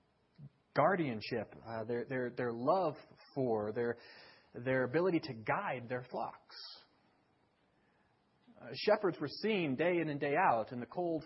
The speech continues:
fields or the hot <laughs> fields caring for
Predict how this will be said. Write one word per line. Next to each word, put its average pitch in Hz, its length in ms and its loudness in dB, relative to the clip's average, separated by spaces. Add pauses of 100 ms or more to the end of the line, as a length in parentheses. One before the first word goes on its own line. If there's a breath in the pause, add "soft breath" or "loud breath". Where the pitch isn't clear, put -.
fields 147 360 -2
or 123 60 -2
the 120 100 -2
hot - 440 -8
<laughs> - 80 -20
fields 143 460 -4 (380 loud breath)
caring 180 400 2 (200)
for 135 460 2